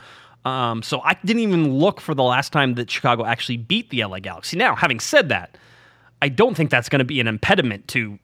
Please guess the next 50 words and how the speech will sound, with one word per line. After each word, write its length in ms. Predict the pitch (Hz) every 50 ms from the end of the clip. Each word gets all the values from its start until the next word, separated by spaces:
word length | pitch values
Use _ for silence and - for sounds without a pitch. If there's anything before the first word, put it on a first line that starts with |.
| _ _ _
to, 360 | - - 123 113 107 107 101 -
um, 520 | 107 110 107 101 98 98 92 92 92 85 - _
<laughs> 60 | _
to 540 | - - - 185 160 123 - 180 160 127 131
Chicago 500 | 123 - 151 131 - 185 208 208 151 123
beating 300 | 117 120 - 123 123 117
the 60 | 113
Galaxy 440 | 110 120 147 190 180 139 - - 120
this 180 | 104 - 78 -
time. 240 | - - 87 80 - - - - - - - -
I 80 | 123 123
think 120 | 185 196
there's 160 | 175 196 -
a 60 | 151 151
realistic 380 | 180 190 170 151 - - 127
chance 320 | - - 208 247 240 - -
that 140 | 143 120
the, 100 | - 127
that 240 | 120 - 127 127 117
Chicago 360 | - - 117 107 113 110 101
beats 260 | 95 95 107 95 - -
the 60 | 113
Galaxy. 480 | 101 92 90 90 - - - 90 82 - - - - - - - -
Um, 640 | 107 110 104 101 101 98 101 101 98 104 107 110 110
they 140 | 131 175 202
s-, 180 | 160 - - -
they've 260 | 147 135 139 156 160 -
started 240 | - 170 156 147
to 60 | 123 113
play 220 | - - 139 139
better, 260 | 127 123 113 104 104
so 160 | - - -
you've 140 | 117 107 104
certainly 280 | - - 151 139 131 120
seen 160 | - - 139
that. 160 | 120 107 101
Granted, 240 | - 131 139 131 117
the, 160 | - 117 110
the 140 | - 120 120
Chicago 300 | - - 127 131 131 127
at 60 | 117
the 60 | 120
beginning 240 | 117 120 131 123 120
of 60 | 113
the 60 | 110 113
year 140 | 110 110
couldn't 240 | 101 - 135 113 101
score, 360 | - - - 113 113 107 101
couldn't 240 | - - 110 98 98
defend, 420 | 98 - - 113 113 107 95 92